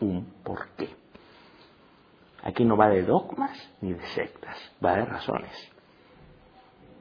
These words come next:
¿Eh? Hay gente que dice, "Ah, no estoy de acuerdo con Nietzsche", cuando les pregunto por, con Giegerich, cuando les pregunto por qué, "Tengo mis motivos". No, no.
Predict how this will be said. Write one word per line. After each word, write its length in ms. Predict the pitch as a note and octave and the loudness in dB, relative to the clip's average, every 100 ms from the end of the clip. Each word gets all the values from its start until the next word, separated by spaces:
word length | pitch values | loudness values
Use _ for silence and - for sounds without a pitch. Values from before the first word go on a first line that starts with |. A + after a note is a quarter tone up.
| - | -10
¿Eh? 180 | F#2 C3+ | -6 -2
Hay 80 | G2 | -2
gente 260 | - F#2 F#2+ | -4 -2 0
que 80 | |
dice, 240 | F#2 F#2 G2+ | 2 4 6
"Ah, 180 | C#3+ F#3+ | 8 8
no 80 | |
estoy 240 | D3+ - E3 | 4 2 2
de 80 | D3 | 2
acuerdo 360 | B2 B2+ C#3 | 2 2 2
con 180 | C3+ D3 | 2 4
Nietzsche", 320 | C3 - - | 2 2 -2
cuando 200 | F2+ F2+ | 0 0
les 120 | G2 | 0
pregunto 520 | - F#2 G#2+ B2+ B2+ B2+ | 2 4 4 4 0 2
por, 220 | A#2 G#2+ | 2 2
con 540 | G2 F#2 F2+ E2+ E2+ | 2 0 -2 -4 0
Giegerich, 420 | A#2 G#2+ F2 E2 | 2 4 0 -2
cuando 200 | - F#2 | -2 0
les 80 | F#2 | 2
pregunto 260 | A2+ C3+ D3 | 2 4 6
por 220 | C3 B2 | 6 6
qué, 220 | D3+ A3 - - - - _ _ _ _ _ _ _ | 6 6 2 -14 -20 -20 _ _ _ _ _ _ _
"Tengo 480 | - G#3+ G#3 A#3 D4+ | 12 12 12 10 10
mis 580 | C#4 G#3+ F3 B3 - - - | 10 8 8 4 0 2 6
motivos". 640 | B3 - D#3+ E2+ - - | 6 4 -8 -8 -8 6
No, 180 | E3+ D3+ | 10 12
no. 340 | A#2 E2+ | 10 4